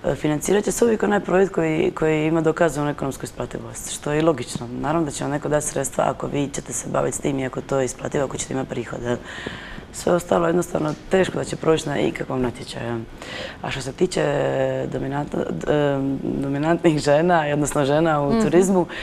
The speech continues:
Speaker 1: pa sigurno da kroz naše iskustvo, e, svih poduzetnika koji su prošli kroz poduzetnički centar, e, to moram priznat da, e, žene su više u turizmu nego, nego muškarci, ja.
Speaker 2: Evo, ona će možda dobiti inspiraciju za neki projekt. Evo, još samo za kraj da najavimo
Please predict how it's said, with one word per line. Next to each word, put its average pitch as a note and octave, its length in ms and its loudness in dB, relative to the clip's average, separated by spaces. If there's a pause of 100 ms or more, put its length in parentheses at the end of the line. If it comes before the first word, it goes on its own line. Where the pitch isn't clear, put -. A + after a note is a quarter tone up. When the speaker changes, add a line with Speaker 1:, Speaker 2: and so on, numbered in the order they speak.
(260)
Speaker 1:
pa D3+ 180 6
sigurno F#3+ 520 6
da D#3 460 6 (300)
kroz D#3 200 4
naše F3 240 4
iskustvo, D#3+ 540 4
e, C#3 320 2
svih D#3 220 -2
poduzetnika C#3+ 560 0
koji D3 120 -2
su C#3+ 120 -4
prošli - 300 0
kroz C3+ 260 -2
poduzetnički C#3+ 580 -2
centar, D#3+ 400 0 (500)
e, C3 480 4 (400)
to F3 60 10
moram D#3+ 240 4
priznat C#3 320 0 (120)
da, C3+ 440 6
e, C3+ 560 0 (280)
žene D3 300 4
su - 160 -2
više C#3+ 200 0
u - 20 -2
turizmu C3 400 0
nego, B2+ 460 -4 (220)
nego B2+ 180 -4
muškarci, B2 580 -4
ja. A#2+ 60 -8
Speaker 2:
Evo, E3+ 220 -6
ona E3 140 -4
će E3 120 -4
možda E3 200 -2
dobiti E3 280 -2
inspiraciju D#3 540 0
za F3 100 0
neki F3 200 -4
projekt. A#3 340 2
Evo, A3+ 140 2
još A3 120 0
samo A3+ 260 2
za F#3 140 2
kraj A3 380 4
da F#3 100 2
najavimo F#3 560 2